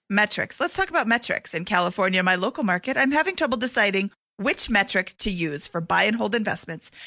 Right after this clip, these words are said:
and what I consider a good percentage for metrics like I R R or cash on cash return. I'd like your input on what metrics you use and what percent or number you look for in your investments.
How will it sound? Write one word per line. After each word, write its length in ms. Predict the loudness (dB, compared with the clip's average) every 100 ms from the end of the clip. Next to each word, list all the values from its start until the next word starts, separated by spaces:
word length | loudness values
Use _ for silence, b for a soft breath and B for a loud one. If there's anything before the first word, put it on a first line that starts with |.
| B
and 180 | 0 2
what 100 | 4
I 80 | 2
consider 400 | 0 -2 0 2
a 80 | 0
good 420 | -2 0 0 0
percentage 500 | 0 0 -2 -2 -4
for 140 | -2 0
metrics 420 | -2 -2 -4 -2
like 240 | -4 -4
I 200 | -2 2
R 120 | 2 2
R 360 | 2 2 2
or 140 | 0 -2
cash 280 | 0 -2 -2
on 100 | -4
cash 280 | -6 -6
return. 500 | -6 -4 0 0 -4 -12 B B B B _ _ _ _
I'd 160 | 2 2
like 220 | 0 0
your 80 | 0
input 440 | 0 0 -2 -4 _ _
on 140 | -2 0
what 160 | 2
metrics 340 | 0 0 -2 -2
you 60 |
use 240 | -2 0 0
and 80 | -2
what 140 | -2
percent 360 | -2 0 -2 -2
or 60 | 0
number 200 | 0 0
you 120 | 0
look 160 | -2 -2
for 120 | -2
in 180 | -2 -4
your 140 | -4
investments. 720 | -6 -6 -6 -8 -10 -8 -8